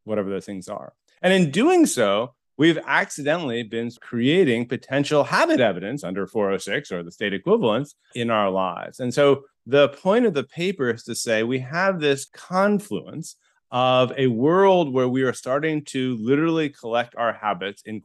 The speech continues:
quantifiable, identifiable, predictable ways. That's why the algorithm on your watch is suggesting you need to wake up at six thirty tomorrow, because you always wake up at six thirty and it knows you wake up at six thirty, so maybe you'd want this prompt.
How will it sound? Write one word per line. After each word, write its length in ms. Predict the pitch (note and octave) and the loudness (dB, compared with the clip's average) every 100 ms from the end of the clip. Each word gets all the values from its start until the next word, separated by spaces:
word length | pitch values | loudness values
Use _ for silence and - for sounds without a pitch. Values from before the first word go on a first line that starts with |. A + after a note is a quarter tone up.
| - | -4
quantifiable, 720 | A2+ C#3 - A2 G#2+ G2+ G2 | 0 0 -2 -2 0 0 -2
identifiable, 840 | F#2 G#2 B2+ C3 G#2+ G2 G2 G#2+ - _ _ | -6 -6 -4 -2 0 0 2 0 -4 _ _
predictable 640 | B2+ G2+ B2+ C3 C3+ A#2 | -2 0 0 0 -2 0
ways. 300 | G2+ G2+ D#2+ | 2 0 -2
That's 180 | B2 A2 - | -6 -8 -4
why 260 | G#2 G2+ | 0 2
the 160 | G2 G2+ | 0 -2
algorithm 500 | G2+ G#2+ A2 G#2 G2+ | -4 -2 -2 -4 -2
on 120 | G2+ | -4
your 140 | G2+ G2 | -6 -6
watch 280 | F2 G2 | -4 -4
is 180 | G2 F2+ - | -6 -14 -10
suggesting 500 | A#2 G2 A2 - A2 | -6 0 0 0 -2
you 120 | G#2 | 0
need 140 | A2 | -2
to 60 | G2+ | -2
wake 220 | G2+ G2+ | -2 -2
up 80 | G#2+ | -4
at 120 | A2 | -4
six 200 | - C3 | -4 -6
thirty 260 | C#3+ D3+ C3+ | -2 2 2
tomorrow, 400 | G2+ E2+ F#2+ A#2 _ - | 0 0 0 -2 _ -8
because 260 | A2+ C#3 | 2 4
you 80 | D3+ | 6
always 220 | F#3+ F#3+ | 4 4
wake 160 | C3 G#2+ | 2 -4
up 80 | G2 | -8
at 80 | F#2 | -10
six 200 | A2+ - | -12 -6
thirty 220 | G2 A#2+ | -2 0
and 80 | C#3+ | 0
it 80 | D#3 | 0
knows 300 | G3+ G#3 C3 | 4 4 4
you 100 | B2 | 2
wake 200 | G2+ G2 | 0 -4
up 100 | F2+ | -10
at 80 | |
six 200 | E2+ G2+ | -10 -10
thirty, 220 | G2 G2 A2+ | -6 -6 -4
so 340 | G2+ G2 G2+ _ | -4 -4 -4 _
maybe 280 | G2+ G#2 G#2 | -8 -4 -2
you'd 100 | G#2+ | -2
want 220 | G2+ F#2 | -2 -6
this 160 | G2+ F#2 | -8 -14
prompt. 360 | - F#2+ C3 | -8 -8 -8